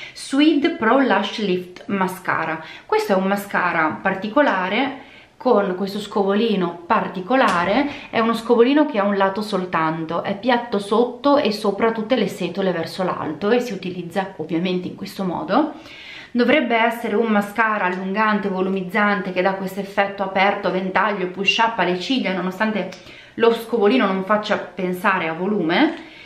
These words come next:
Tutti, pare che tutti lo amino, pare che tutti ne siano innamorati, a me proprio non dice niente, cioè non fa niente,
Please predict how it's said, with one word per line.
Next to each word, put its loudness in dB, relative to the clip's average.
Tutti, 2
pare 2
che -2
tutti -4
lo 8
amino, 4
pare 2
che -4
tutti -8
ne -2
siano 0
innamorati, 2
a 0
me 0
proprio -4
non -2
dice -6
niente, -8
cioè -12
non -2
fa -4
niente, -2